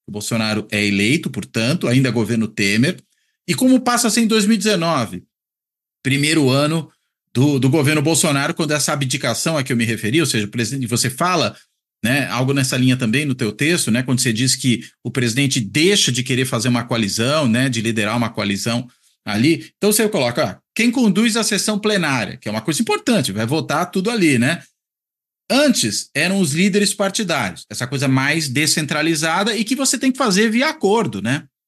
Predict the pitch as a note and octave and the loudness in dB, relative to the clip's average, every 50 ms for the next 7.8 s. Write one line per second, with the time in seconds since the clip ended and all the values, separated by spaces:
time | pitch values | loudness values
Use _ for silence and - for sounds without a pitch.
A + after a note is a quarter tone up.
0 | _ - - A2 B2+ C#3 C#3 - - F3+ E3+ - - G3 F#3+ - - G3+ D3+ B2+ | _ -6 -4 -2 0 0 -2 -2 0 0 0 2 2 2 2 2 2 2 0 0
1 | A2 - - _ _ _ _ _ - A#3 - G#3+ - A3 F3+ - - - F3+ G3 | -2 -4 -8 _ _ _ _ _ -4 -2 -2 0 0 0 0 0 0 0 0 0
2 | G#3+ A3 G#3+ - _ _ _ _ _ _ _ - E3 D#3 - G#3 G3+ F#3+ D#3+ F3 | 0 -2 -4 -10 _ _ _ _ _ _ _ -2 -2 0 0 0 0 0 0 0
3 | D3 C3+ F3+ A3 B3 C#4 C4+ - G3 F3+ E3 D#3 F3 G#3+ A#3+ C4+ C#4+ - _ _ | -2 0 0 2 2 2 0 -2 -4 -2 -2 0 0 0 -2 -2 -6 -10 _ _
4 | - - - C3+ C#3+ C3 - - F#3+ D3+ E3+ A3 C4+ C#4 F4 D4+ A3+ A3 G#3+ A#3 | -8 -4 -2 -2 -2 -2 0 0 2 4 4 4 4 4 2 2 2 2 2 2
5 | C#4 C#4 D#4 B3+ - B3+ B3 A3 G3 A#3 A#3+ B3+ D4+ C4+ G#3 G3+ G#3+ A3+ B3+ - | 2 2 2 0 0 0 0 0 0 0 0 0 0 2 2 2 2 2 0 -4
6 | - B3+ C4+ C4 C4 C4 - D4 D4+ C4 G3+ C#3+ A#2 G#2 - - _ _ _ _ | -4 -4 -4 -2 -4 -2 -2 -2 0 0 0 0 0 -2 -6 -12 _ _ _ _
7 | _ _ - - C3+ G#2+ A2 A2 A#2+ - - D#3 F3 F3+ F3+ | _ _ -6 -4 -2 -2 -2 -2 -2 0 0 0 0 -2 -2